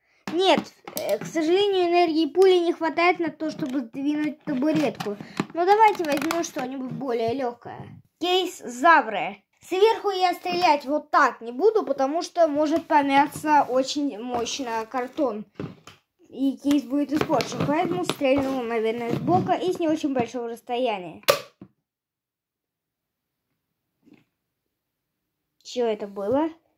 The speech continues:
В любом случае, ещё раз. Да, это, честно говоря, я думал, вот, бу-, будет посильнее, но, к с-, к счастью, кейсик наш не пострадал, он в полном порядке. Ну, не считая того, что вчера мой пёс его погрыз.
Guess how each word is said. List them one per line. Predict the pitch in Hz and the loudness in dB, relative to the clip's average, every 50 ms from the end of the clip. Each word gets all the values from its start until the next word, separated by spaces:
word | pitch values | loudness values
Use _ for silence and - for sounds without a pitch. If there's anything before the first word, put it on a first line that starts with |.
| _ _ _ _ _ _ | _ _ _ _ _ _
В | - 262 | 0 4
любом | 302 339 349 359 359 359 302 | 4 6 6 4 2 2 0
случае, | 320 330 330 320 294 285 277 | 0 0 0 0 0 -2 -2
ещё | 254 - - 202 202 | -2 -2 -4 -6 -6
раз. | 214 262 311 320 - - - _ _ _ _ _ - - - - - - - - - - - - - _ _ _ _ _ _ _ _ _ _ _ _ - - - - - - | -4 -4 -6 -6 -8 -14 -20 _ _ _ _ _ -4 -4 -4 -6 -8 -12 -14 -10 -10 -10 -10 -10 -12 _ _ _ _ _ _ _ _ _ _ _ _ -18 -16 -10 -8 -8 0
Да, | 254 285 381 359 294 254 - - - - - | 4 6 8 8 6 6 2 -2 -8 -10 -6
это, | - 359 415 - _ _ - 392 381 370 370 359 349 349 320 254 - _ _ - 208 247 - - | -4 -4 -4 -6 _ _ 2 4 4 4 4 4 2 2 0 -2 -6 _ _ -20 -20 -16 -6 -2
честно | 330 330 320 330 330 302 | 0 0 0 -2 -4 -4
говоря, | 277 302 302 294 311 311 311 | -2 -2 0 0 2 2 2
я | 302 285 | 4 2
думал, | 294 285 277 277 285 277 277 | 2 2 0 0 0 0 -2
вот, | 262 262 262 262 - - - | -2 -4 -4 -6 -8 -14 -16
бу-, | 185 233 247 269 254 - 240 | -10 -6 -4 -2 -2 -4 -4
будет | 233 269 277 - 233 - | -6 -6 -8 -8 -10 -12
посильнее, | _ 269 277 269 - 302 311 339 370 392 392 381 349 | _ -6 -6 -6 -6 -6 -4 -4 -4 -2 -2 0 2
но, | 311 320 330 349 339 | 4 4 4 4 2
к | - | -2
с-, | - - 320 359 - 226 285 | -8 -4 -2 0 0 0 -2
к | 277 | -2
счастью, | - - 415 403 403 392 - - 370 359 349 320 330 - _ _ _ _ _ _ _ _ | 0 2 2 2 2 0 -2 -4 0 2 2 2 0 -2 _ _ _ _ _ _ _ _
кейсик | - 320 339 349 330 320 302 - | -4 -2 -2 -2 -2 -4 -8 -6
наш | 311 302 294 311 294 294 | -2 -2 -2 -2 -2 -6
не | 285 | -6
пострадал, | 269 285 277 - - 269 262 254 294 339 349 311 294 302 | -6 -6 -8 -6 -6 -4 0 2 4 4 4 4 4 2
он | 311 320 285 | 2 0 0
в | 277 | 0
полном | 277 254 269 262 247 247 | 0 0 0 0 -2 -2
порядке. | 254 247 233 233 208 185 - - - 202 | -2 -2 0 0 -2 -4 -6 -8 -10 -6
Ну, | 262 330 370 370 349 | -4 -4 -2 -2 -2
не | 349 | -4
считая | - 311 311 311 302 294 277 | -2 0 2 2 4 2 2
того, | 285 294 294 311 330 | 2 0 0 0 0
что | 320 - 285 254 | -2 -2 -6 -8
вчера | - - 285 269 269 277 277 277 | -6 -4 -2 0 2 2 2 2
мой | 277 254 240 240 | 2 2 0 0
пёс | 247 247 247 254 - 226 | 0 -2 -2 -4 -6 -10
его | 190 196 208 196 202 | -8 -6 -6 -6 -6
погрыз. | 202 226 208 208 214 202 196 175 180 - _ | -6 -8 -6 -6 -6 -6 -6 -6 -8 -10 _